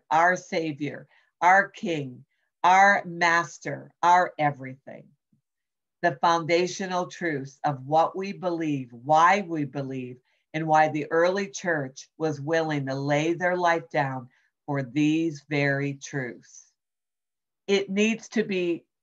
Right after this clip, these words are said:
spoke about. It needs to be talked about among the Christian brethren of this twenty-first century with this kind of passion and, and revelation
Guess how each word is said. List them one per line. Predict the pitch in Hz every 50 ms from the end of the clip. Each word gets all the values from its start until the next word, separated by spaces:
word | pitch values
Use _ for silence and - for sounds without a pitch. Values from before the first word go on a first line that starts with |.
| _ _ _
spoke | - - - - _ 226 226 240 240 240 214
about. | - 143 147 147 131 127 120 - - - _ _ _ _ _ _ _ _ _ _ _ _ _ _ _ _ _ _ _ _ - _ _ _ _ _
It | 185 190 190
needs | 202 208 214 214 -
to | - 220
be | - 202 196 196 165
talked | - - - - - 208 214 220 214 - -
about | 196 160 151 160 143 139 135 127 - - -
among | 170 165 170 175 185 190 190 190
the | 180 180
Christian | 175 - - 196 190 185 - - 208 185 160
brethren | 147 170 165 170 156 170 160 151 147 143 135 - _
of | - 165 160 151 147 147
this | 190 202 208 202 _ _ _ _ _ _ _ -
twenty-first | - 185 180 180 175 180 165 147 - 175 160 160 147 - - -
century | 170 156 156 151 147 - - 143 123 113 - - _ _ _ _ _ _ _ _
with | 175 190 185 147
this | - 220 233 226
kind | - - - 233 214 202 190
of | 180 147 -
passion | - 196 170 165 170 175 160 - - - 165 127 - - 143 - _ _ _ _ _ _ _ _ _ _ _ -
and, | 185 180 175 170 165 - - -
and | 170 165 165 160 160
revelation | 180 185 196 196 165 202 185 180 175 175 170 170 165 160 147 - - 165 139 123 123